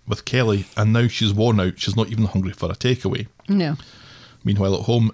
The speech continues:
Speaker 1: Imran and Toya are still going on about their Elsie playlist game as they decide whether to have vegetarian cottage pie or vegetarian shepherd's pie for dinner.
Speaker 2: <laughs> That was funny too.
Speaker 1: Meanwhile, Abby is ready to send a text while Kev sleeps, asking to meet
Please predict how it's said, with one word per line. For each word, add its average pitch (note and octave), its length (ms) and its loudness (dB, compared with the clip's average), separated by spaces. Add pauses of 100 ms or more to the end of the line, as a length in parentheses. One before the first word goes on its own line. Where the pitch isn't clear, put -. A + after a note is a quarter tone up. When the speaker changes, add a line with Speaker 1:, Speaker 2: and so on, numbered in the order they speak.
Speaker 1:
Imran A#2 280 4
and G2+ 120 0
Toya G#2+ 280 0
are - 80 -10
still A#2+ 240 -2
going G#2+ 180 0
on G2 100 2
about G2+ 220 -2
their G2 180 -2
Elsie G2+ 340 -2
playlist A2+ 480 -2
game G2+ 320 0
as G#2 140 -2
they G#2+ 80 0
decide G2+ 380 -2
whether A2 200 0
to G#2 120 -2
have G2+ 240 0
vegetarian G2 500 -2
cottage - 340 -4
pie C3 340 2 (300)
or - 100 -2
vegetarian F#2+ 560 -2
shepherd's A#2 380 -2
pie G2+ 220 0
for - 120 -4
dinner. A2 300 2
Speaker 2:
<laughs> - 40 -10 (720)
That D#4+ 160 2
was C4+ 160 0
funny A3+ 360 0
too. B3 280 0 (600)
Speaker 1:
Meanwhile, A2 520 2 (520)
Abby A#2 240 2
is G#2 100 2
ready G#2 200 0
to - 40 -10
send G#2 280 0
a - 40 -6
text - 480 -4
while F#2+ 120 0
Kev F#2 280 -4
sleeps, - 540 -4 (160)
asking G#2+ 380 0
to - 120 -2
meet A2+ 180 2